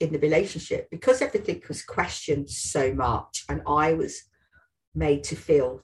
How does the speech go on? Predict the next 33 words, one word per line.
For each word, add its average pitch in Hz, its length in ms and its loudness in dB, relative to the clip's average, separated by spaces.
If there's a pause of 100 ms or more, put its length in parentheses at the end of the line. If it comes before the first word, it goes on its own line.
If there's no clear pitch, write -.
that - 280 -6
pretty 175 220 4
much 131 300 -2
everything - 320 -8
I 120 120 -6
did - 340 -4
was - 340 -4 (280)
rubbish, - 600 0 (640)
and 156 120 4
anything 156 520 2
that - 100 -4
I'd 135 140 0
ever 135 140 -2
done 135 180 -2
in 120 80 -4
the 120 60 -4
past 117 520 0
had 120 160 -4
some 143 360 -2
type 120 440 -4
of, 113 200 -4 (540)
I 139 60 -2
don't 135 160 -2
know, 120 260 -2 (800)
sexual - 540 -4
connotation 127 1400 0
or, 104 480 -2 (100)
uh, - 140 -10 (120)
uh, - 280 -10 (680)
craziness - 580 0
attached - 420 -6
to 160 120 4
it. - 280 -8